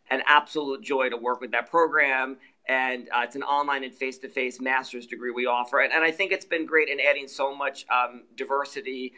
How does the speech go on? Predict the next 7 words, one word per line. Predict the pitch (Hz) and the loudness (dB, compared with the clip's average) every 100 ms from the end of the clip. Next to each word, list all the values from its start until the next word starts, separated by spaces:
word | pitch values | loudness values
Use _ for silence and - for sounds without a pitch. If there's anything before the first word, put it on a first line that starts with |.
| - - | -16 -4
in | 139 | -4
terms | 131 139 127 | -2 -2 -2
of | 127 | -2
staff | 151 - 143 143 139 - | -4 2 6 8 8 6
and | 127 123 | -4 -4
perspective | 120 - 139 127 - 123 117 117 | -8 -4 -2 -2 -2 -4 -4 -8
to | - 127 123 123 | -8 -6 -6 -8